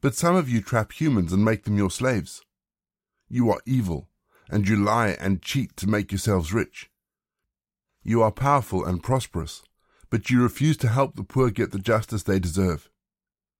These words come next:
You need to be punished, and so I will take revenge.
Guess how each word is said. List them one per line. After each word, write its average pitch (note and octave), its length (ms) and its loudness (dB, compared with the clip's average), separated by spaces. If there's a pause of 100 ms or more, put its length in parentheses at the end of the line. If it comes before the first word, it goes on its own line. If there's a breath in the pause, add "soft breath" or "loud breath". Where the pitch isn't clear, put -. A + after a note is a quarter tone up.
(420)
You G2 140 2
need G#2 360 2
to - 100 -4
be G2 140 4
punished, G#2+ 420 -2
and F#2+ 120 0
so A2 280 0
I A2 140 2
will G#2+ 180 -2
take G#2 260 -2
revenge. F2+ 540 -2